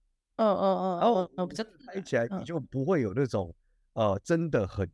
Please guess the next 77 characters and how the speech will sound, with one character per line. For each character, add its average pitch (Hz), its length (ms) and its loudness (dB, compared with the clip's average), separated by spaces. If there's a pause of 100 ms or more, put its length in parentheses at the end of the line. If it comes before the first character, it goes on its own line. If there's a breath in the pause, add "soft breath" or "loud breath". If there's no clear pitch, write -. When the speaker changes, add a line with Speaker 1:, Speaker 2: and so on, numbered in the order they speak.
Speaker 2:
就 180 140 -2
是 160 120 -6
真 196 280 2
到 143 140 4
不 156 160 -2
可 101 200 -4
思 117 340 -10
议， 127 140 -4
其 101 160 -8
实 104 120 -8
难 104 140 -2
度 123 180 -4
很 95 200 -4
高。 - 240 -10 (460)
那 233 200 2 (240)
到 269 140 4
底 139 160 -2
后 208 140 0
来 151 60 4
为 170 220 0
什 110 220 -6
么？ 78 160 -14
其 - 60 -16
实 170 80 -4
我 170 60 -2
们 135 80 -2
研 139 100 0
究 180 100 2
很 135 100 2
久 123 120 -4
都 123 80 -2
发 143 140 -2
现 147 100 -2
一 - 20 -2
个 113 120 -4
关 120 280 -2
键 110 300 -2
啊， - 100 -20 (300)
那 214 100 2
个 196 60 4
关 214 160 2
键 208 160 2
是， 156 280 0 (240)
Speaker 1:
嗯。 196 200 -12 (120)
Speaker 2:
为 262 120 2
什 - 100 -6
么 127 140 2
老 113 200 0
外 139 220 2
的 110 140 -2
会 127 160 0
这 - 120 -6
么 107 140 -2
真？ 87 380 -6 (260)
原 170 140 2
因 233 60 2
是 208 100 -4
因 220 60 0
为 208 60 0
他 202 100 -2
的 185 80 2
训 - 340 -10
练 165 120 -8 (120)
本 104 120 -8
来 98 120 2
都 139 140 4
是 156 100 -4
拿 110 180 0
外 123 200 0
国 92 200 -2
人 92 80 -2
的 95 60 2
脸 90 180 -2
去 104 140 -6
训 101 260 -6
练， 80 140 -10
Speaker 1:
嗯。 - 80 -20